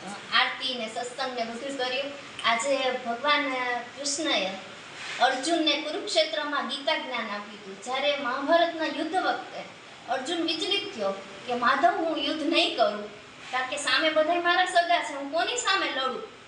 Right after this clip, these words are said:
મારે," ઈ કે, "સંન્યાસ લઈ લેવો છે કે હું સ-, સંત બન-, જોગી બની જાઉં," ઈ કે,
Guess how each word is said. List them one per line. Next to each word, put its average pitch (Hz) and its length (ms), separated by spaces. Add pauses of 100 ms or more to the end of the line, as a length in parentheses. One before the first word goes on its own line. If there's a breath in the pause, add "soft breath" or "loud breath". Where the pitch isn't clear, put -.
(140)
મારે," 269 260
ઈ 349 100
કે, 330 420
"સંન્યાસ 349 720
લઈ 285 200
લેવો 233 260
છે - 140
કે 240 80
હું 277 220
સ-, 294 440
સંત 349 280
બન-, 311 200
જોગી 339 320
બની 330 320
જાઉં," 226 260
ઈ 226 40
કે, 220 220